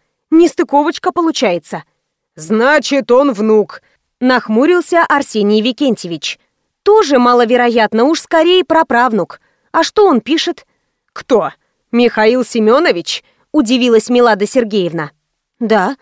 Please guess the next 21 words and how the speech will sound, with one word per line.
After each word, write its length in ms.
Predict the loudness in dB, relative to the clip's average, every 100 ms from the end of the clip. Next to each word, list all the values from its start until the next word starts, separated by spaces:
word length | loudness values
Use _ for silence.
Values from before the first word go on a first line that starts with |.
| _ _ _ _ _ -2
"Он 240 | 0 0
знаток 540 | 0 0 0 0 0 0
русского 420 | -2 0 0 0
языка, 640 | 2 0 0 0 0 -2 -2
председатель". 1000 | 0 0 -2 -2 0 2 0 -2 -4 -4 _ _ -4
"Это 240 | -2 0
я 160 | 0 0
поняла", 460 | 2 2 2 -2 -6 _ _ -6
довольно 480 | -2 2 2 2 0
бесцеремонно 760 | -2 -2 0 2 2 2 2
перебила 480 | 0 0 0 2 2
я 220 | 2 0
даму. 400 | 0 -2 -6 -16 _ _ _
"Сам-то 480 | -8 0 0 2 2
он 140 | 2 0
что 260 | 0 2
написал? 540 | 2 0 -4 -4 -4 _ _ _
Роман, 540 | -2 0 2 2 2 0
повесть?" 640 | 0 0 0 -4 -6 -20 _ _ _ _ _ _ -4
"Михаил 580 | 0 0 2 2 2 0
Семёнович 840 | 0 0 2 4 2 0 -4 -6